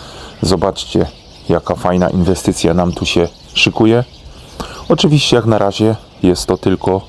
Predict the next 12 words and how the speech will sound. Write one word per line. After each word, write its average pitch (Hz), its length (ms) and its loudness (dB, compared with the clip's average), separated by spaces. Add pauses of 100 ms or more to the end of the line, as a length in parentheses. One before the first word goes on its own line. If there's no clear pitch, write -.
(240)
dziura 104 320 2
w 90 60 -4
ziemi, 98 420 4
ale 104 460 4 (920)
jest 95 280 2
to 101 60 4
jedna 107 320 4
z 101 100 0
najlepszych 117 600 2
dzielnic 95 540 2 (400)
w 92 120 2
Murcji. 92 480 2